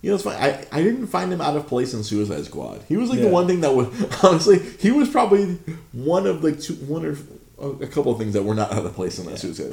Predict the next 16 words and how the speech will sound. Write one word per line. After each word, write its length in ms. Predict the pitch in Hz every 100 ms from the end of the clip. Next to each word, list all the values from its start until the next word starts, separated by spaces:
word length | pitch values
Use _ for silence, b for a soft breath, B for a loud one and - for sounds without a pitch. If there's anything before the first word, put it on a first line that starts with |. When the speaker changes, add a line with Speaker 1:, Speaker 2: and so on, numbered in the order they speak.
| 110 123
Speaker 1:
Him 200 | 190 208
as 240 | 175 139
Deadshot, 460 | 123 143 143 107 82
I 100 | 117
feel 180 | 151 139
like 100 | 127
that 100 | 107
actually 220 | 107 110
kinda 160 | 110 92
worked 280 | 95 95
for 120 | - 76
me, 120 | 113
Speaker 2:
Mm-hmm. 540 | 113 101 90 101 - -
Speaker 1:
aside 340 | 113 98 90
from 180 | 92 90
the 140 | 85